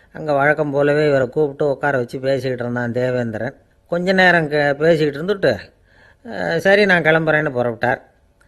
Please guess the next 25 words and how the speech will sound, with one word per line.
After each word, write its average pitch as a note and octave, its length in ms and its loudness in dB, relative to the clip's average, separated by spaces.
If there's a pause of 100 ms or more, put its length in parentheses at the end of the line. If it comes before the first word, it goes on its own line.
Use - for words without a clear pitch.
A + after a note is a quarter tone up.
(160)
சரி, F#3+ 400 0
அவனும் F#3+ 360 4
வாசல் F#3 320 4
வரைக்கும் E3+ 320 2
வந்து E3 200 -2
வழி D#3 180 0
அனுப்பி D3 240 -2
வச்சுட்டு C3 240 -6
உள்ள D#3+ 200 0
போயிட்டான். A2+ 380 -4 (380)
தசரதர் E3+ 540 0
வெளியில D#3+ 340 0
கொஞ்ச C#3 220 -4
நேரம் C#3 340 -2
மறைஞ்சு C3+ 260 -2
இருந்துட்டு C#3 600 -4 (140)
மெதுவா D3+ 340 2
உள்ள C3+ 280 0
எட்டி B2 220 -2
பார்த்தார், A2 560 -4
என்ன C#3 240 -4
நடக்குதுன்னு. A2 580 -4 (520)
நாரதர் E3+ 480 4
சொன்னது D#3+ 360 -2
உண்மைதான். C#3+ 460 -4